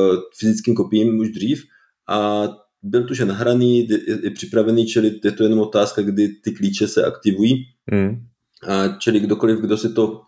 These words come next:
Speaker 1: už koupil, a tak už to má k, k dispozici. A to, ten vlastní nákup na Steamu začne zítra ve tři odpoledne našeho
Speaker 2: Mhm.
Speaker 1: času, nebo aspoň tak je to na Steamu nastavené a pokud se něco jako nestane ne-,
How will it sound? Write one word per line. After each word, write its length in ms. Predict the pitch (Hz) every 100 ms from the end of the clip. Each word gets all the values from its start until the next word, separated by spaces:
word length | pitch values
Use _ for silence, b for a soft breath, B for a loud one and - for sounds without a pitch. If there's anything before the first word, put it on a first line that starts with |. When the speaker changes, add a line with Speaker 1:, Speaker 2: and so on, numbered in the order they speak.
| -
Speaker 1:
už 140 | 107
koupil, 560 | - 95 95 120 127 127 B B -
a 380 | 95 98 101 101 - -
tak 160 | 117
už 100 | 110
to 100 | -
má 240 | 110 104 95
k, 140 | 92
k 160 | 90 87
dispozici. 600 | 87 - 113 110 127 127 B B B
A 360 | 95 98 101 98 98
to, 120 | - 107
ten 160 | - 113
vlastní 260 | 117 120 123
nákup 400 | 104 123 123 110
na 120 | 107
Steamu 560 | - 113 117 113 113 110 -
začne 380 | 95 107 - 107
zítra 300 | 104 104 95
ve 120 | 90
tři 240 | 98 - 110
odpoledne 540 | - - 113 120 139
našeho 300 | 117 - 92
Speaker 2:
Mhm. 80 | -
Speaker 1:
času, 380 | - 92 139 - b b b -
nebo 200 | 95 76
aspoň 240 | - 101
tak 140 | 98 95
je 60 |
to 120 | 90
na 80 | 98
Steamu 240 | 98 113 95
nastavené 520 | 80 104 107 107 104
a 80 | 98
pokud 340 | 95 95 95
se 180 | 101 92 - 92
něco 300 | 95 95 95
jako 260 | 90 101
nestane 400 | 92 95 - 98
ne-, 160 | 95 90